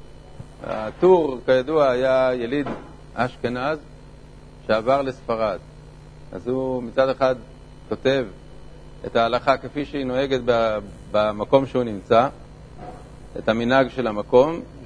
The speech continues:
שהוא, אה, נוסח ספרד, שאומרים, "נקדישך ונעריצך", אבל הוא מזכיר גם את נוסח אשכנז,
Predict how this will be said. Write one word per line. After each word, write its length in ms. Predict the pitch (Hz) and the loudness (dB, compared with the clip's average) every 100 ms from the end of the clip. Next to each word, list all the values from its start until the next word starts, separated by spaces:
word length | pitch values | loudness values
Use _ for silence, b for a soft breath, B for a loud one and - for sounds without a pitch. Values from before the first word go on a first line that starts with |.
| - | -2
שהוא, 680 | 113 131 135 127 117 110 98 - - - | 0 2 2 0 0 -2 -6 -12 -8 -4
אה, 120 | 104 | -2
נוסח 260 | 127 131 127 | -2 -2 -2
ספרד, 360 | - 110 135 | 0 2 2
שאומרים, 240 | 143 113 131 | 0 -4 -4
"נקדישך 460 | 113 95 - 117 113 | -6 -8 0 0 0
ונעריצך", 680 | 107 98 95 - 131 180 190 - - - - - - - | -6 -6 -8 4 6 6 2 -8 -20 -20 -20 -20 -16 -4
אבל 360 | 107 156 185 165 | 6 10 10 8
הוא 80 | 139 | 4
מזכיר 440 | 127 120 156 160 131 | 0 2 2 2 6
גם 300 | 139 143 143 - 120 127 | 6 4 -2 -4 0 0
את 140 | 123 | 0
נוסח 320 | 127 123 - | -4 -4 -4
אשכנז, 600 | 110 143 139 127 123 135 | -2 -2 0 2 2 -2